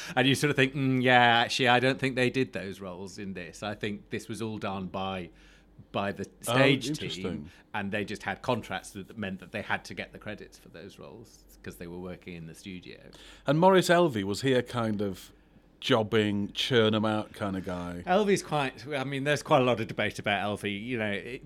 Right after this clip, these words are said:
Speaker 1: it used to be said that he was a sort of jobbing, churning out, churn them out kind of guy, and he, he is the most prolific film director. Uh, I
Speaker 2: So
Speaker 1: mean,
Speaker 2: that's
Speaker 1: I think
Speaker 2: not a,
Speaker 1: he's, like, that's not,
Speaker 2: an
Speaker 1: that's
Speaker 2: empty
Speaker 1: not a lie.
Speaker 2: claim.
Speaker 1: He, he,
Speaker 2: Okay.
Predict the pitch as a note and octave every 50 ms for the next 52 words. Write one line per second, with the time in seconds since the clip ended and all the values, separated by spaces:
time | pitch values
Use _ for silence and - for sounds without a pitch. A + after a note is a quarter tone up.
0 | C3+ - C3+ B2 B2+ C#3+ C#3+ D3+ D3+ D3 E3+ F3+ - - - - B2 B2+ A#2+ -
1 | - A2 A2 G#2+ G2+ - A#2+ G2+ F2 A#2 A2+ G#2+ G#2+ G2+ F#2 - - - G#2+ F2
2 | F#2 F2 - - G#2 F#2+ - G2+ G2+ G2+ - A2 G#2 F#2+ G2+ G#2 G#2 G2 - G2+
3 | - - G#2+ G#2+ G2+ F#2+ F#2+ F#2+ G2 F#2+ - - - F#2+ F#2+ F2+ - F#2+ G#2+ B2
4 | C#3 C3 D3 C#3+ C3 - - B2+ C#3+ D3 D3 D3+ C#3+ - - G#2+ G2+ G2+ G2 -
5 | - A2 G#2+ G2 - - G2+ - - - - A2 G2 F#2+ F#2 F#2+ F2+ F2+ E2 -
6 | - - F#2+ F2 F#2 - - - - - - - - - F#2 - C3 B2+ B2+ F#2+
7 | - C#3 C3 A#2 G#2+ G#2+ G#2+ G#2 G2 - - - G#2+ G#2+ A#2+ B2+ B2+ - C#3 A#2+
8 | G2 G2+ A#2 A#2+ A2 A2+ - B2 A#2 A2+ A2+ G#2 G#2+ G2 F#2 F2 E2 G2+ G2 G#2
9 | G#2 F#2 F2 G2 G#2+ G#2 G#2 F#2 F#2 E2+